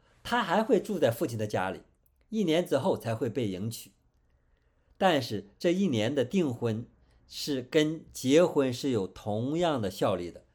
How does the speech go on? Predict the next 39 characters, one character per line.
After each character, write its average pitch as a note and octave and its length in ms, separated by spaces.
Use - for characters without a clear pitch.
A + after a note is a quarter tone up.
是 - 360
只 E3 380
有 F#2+ 260
正 E3 280
式 A#2+ 180
的 G2 120
离 G#2+ 180
婚 C#3 180
的 C#3+ 80
手 C2+ 260
续 A2 240
才 G#2+ 240
可 B2 160
以 A#2 80
把 E2+ 200
这 G#2 80
个 F#2+ 60
婚 A2+ 220
姻 A2 160
来 G#2 160
解 F#2+ 240
除。 - 300
好， B3 180
我 A3+ 60
们 A3 140
了 A3 160
解 F#3 200
这 F3 120
个 F3 100
背 G3 260
景 A2+ 200
之 A#2+ 80
后， - 280
我 B2+ 80
们 C#3+ 100
回 D3 160
到 D3+ 140
圣 C3 200
经。 G#2 280